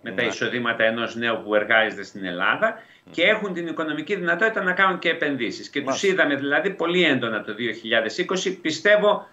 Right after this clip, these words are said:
Speaker 1: ότι βοήθησε σε αυτό και η πανδημία.
Speaker 2: Είναι πάρα πολύ ενδιαφέρον αυτό που λέτε και κοινωνιολογικά δηλαδή να το εξετάσει κανείς, είναι πάρα πολύ ενδιαφέρον.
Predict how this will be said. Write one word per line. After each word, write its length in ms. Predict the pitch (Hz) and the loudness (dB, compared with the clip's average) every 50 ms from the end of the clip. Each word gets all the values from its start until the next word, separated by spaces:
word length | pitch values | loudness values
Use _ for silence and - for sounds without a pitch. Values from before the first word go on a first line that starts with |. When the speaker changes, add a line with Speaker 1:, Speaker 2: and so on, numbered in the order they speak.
| _ _ _ _ _ _ _ | _ _ _ _ _ _ _
Speaker 1:
ότι 220 | - 147 143 - | -6 -4 -2 -2
βοήθησε 580 | 151 143 170 190 208 202 185 - - - 156 139 | 2 4 4 6 4 4 2 -2 -8 -6 -6 -4
σε 120 | - - | -2 -2
αυτό 240 | 139 131 - 196 185 | -4 -2 -2 -4 -2
και 120 | 185 - 185 | 0 0 2
η 120 | 165 147 | 2 0
πανδημία. 640 | - 113 110 98 90 90 85 82 76 71 67 - - _ - - | 0 -2 -4 -4 -6 -10 -12 -12 -12 -12 -12 -14 -18 _ -16 -14
Speaker 2:
Είναι 200 | 110 123 131 135 | -12 -10 -8 -8
πάρα 280 | 131 - 143 147 156 151 | -2 2 4 4 4 4
πολύ 340 | - 156 139 123 120 117 110 | 2 2 0 0 0 -2 -4
ενδιαφέρον 540 | 107 104 98 101 101 - - 107 98 101 101 | -4 -4 -4 -4 -4 -2 -2 -2 -2 -4 -6
αυτό 180 | 92 - 110 | -6 -6 -8
που 120 | 90 95 104 | -8 -6 -4
λέτε 300 | 113 131 135 - 156 143 | -4 -4 -2 -2 -4 -6
και 220 | - - 170 175 | -2 0 0 0
κοινωνιολογικά 1200 | 175 175 - 156 147 151 131 135 135 131 131 131 123 123 120 117 95 113 101 - 127 120 117 107 | 0 -2 -8 -14 -10 -6 -2 -2 -2 0 0 0 0 2 0 -2 -2 -6 -2 4 6 6 6 6
δηλαδή 360 | 95 98 101 101 98 87 117 | 4 0 -2 -2 -2 -2 -4
να 120 | 117 107 95 | -6 -6 -6
το 80 | 90 | -6
εξετάσει 480 | 101 - - 104 98 117 113 107 - 98 | -8 -8 -8 -6 -2 0 0 0 -2 -2
κανείς, 280 | 95 104 117 156 151 | -2 -2 -2 -4 -6
είναι 120 | - 156 131 - | -10 -10 -4 0
πάρα 240 | 165 156 151 143 | 2 2 2 2
πολύ 220 | 110 107 98 95 92 | 0 -2 -4 -6 -6
ενδιαφέρον. 500 | 90 85 87 85 - - 120 127 135 | -6 -6 -6 -6 -2 -2 -2 -2 -2